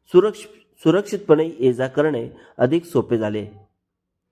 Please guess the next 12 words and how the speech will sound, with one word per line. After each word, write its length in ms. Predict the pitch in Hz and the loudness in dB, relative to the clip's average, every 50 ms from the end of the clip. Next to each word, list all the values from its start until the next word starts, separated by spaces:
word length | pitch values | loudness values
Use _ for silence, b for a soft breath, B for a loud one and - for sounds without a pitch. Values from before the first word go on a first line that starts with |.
| _ _ _ - | _ _ _ 2
विशेष 300 | 117 120 123 165 165 160 156 | 2 2 2 2 -2 0 0
म्हणजे 280 | 139 127 123 123 143 | 0 0 0 0 -2
पहिल्या 420 | 143 143 - - 113 110 113 127 135 | -4 -4 -4 -4 -2 -2 0 -2 -2
डब्याजवळ 580 | 131 123 113 127 127 120 135 143 131 117 113 117 117 B B B B | -2 -2 -2 -2 -2 -2 -2 -2 -2 -4 -6 -10 -14 B B B B
आणखी 380 | 123 123 135 143 - - 196 180 | 0 0 0 0 0 0 0 0
एक 180 | 160 165 160 - | 0 0 -4 -4
सरकता 460 | - 143 123 127 123 - - - 143 | 0 2 2 2 0 -2 -2 -2 -2
पायरी 360 | 143 - 113 113 117 117 120 | 0 0 0 0 0 0 -2
मार्ग 380 | 120 143 151 139 117 120 117 120 120 B B B B B B B | 0 0 -2 -2 -2 -4 -4 -4 -6 B B B B B B B
बसवण्याचे 560 | 127 135 156 - 180 180 175 160 143 147 147 | 2 2 4 2 0 0 0 0 -2 -2 -4
काम 280 | 143 - 135 127 127 123 | 0 2 2 2 2 0
देखील 400 | 135 143 139 - 135 120 120 | -2 -2 -2 -2 -4 -4 -4